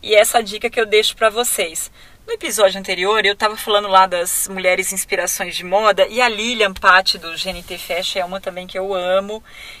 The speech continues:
e ela sempre trouxe dicas assim bacanas. E uma coisa que ela trouxe também, que é um desafio que eu quero fazer,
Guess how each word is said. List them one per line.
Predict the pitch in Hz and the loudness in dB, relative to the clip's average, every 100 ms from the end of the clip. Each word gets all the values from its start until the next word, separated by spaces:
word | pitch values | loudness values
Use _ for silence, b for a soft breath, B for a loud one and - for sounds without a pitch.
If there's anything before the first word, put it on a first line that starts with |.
| B | B
e | 185 | 0
ela | 190 | 2
sempre | 214 247 320 | 0 -6 -12
trouxe | 311 233 233 214 | -6 -4 -4 -6
dicas | 190 208 202 | -10 -8 -8
assim | 190 - 208 | -8 -8 -6
bacanas. | 196 226 - 185 175 175 | 0 -2 0 -2 -2 -8
E | 220 | -8
uma | 226 | -8
coisa | 254 415 392 | -4 -6 -2
que | |
ela | 240 214 | -2 0
trouxe | 202 196 | -2 -4
também, | - 170 180 | -4 -6 -8
que | 190 | -8
é | |
um | 175 | -8
desafio | 180 170 - 185 | -4 -4 -4 -6
que | 185 | -8
eu | |
quero | - 170 | -10 -8
fazer, | 170 160 151 170 208 190 | -6 -8 -8 0 0 0